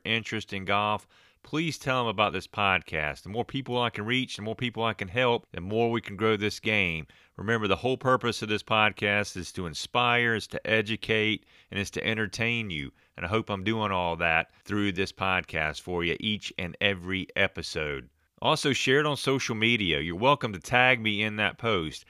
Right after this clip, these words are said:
Anybody who shares my podcast and they tag me in it, you're gonna automatically be put into a drawing for a free thirty-minute golf lesson. So if you want a free lesson,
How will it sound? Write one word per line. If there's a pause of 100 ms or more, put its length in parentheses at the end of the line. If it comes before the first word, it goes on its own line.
Anybody
who
shares
my
podcast
and
they
tag
me
in
it, (320)
you're
gonna
automatically
be
put
into
a
drawing
for
a
free
thirty-minute
golf
lesson.
So
if
you
want
a
free
lesson,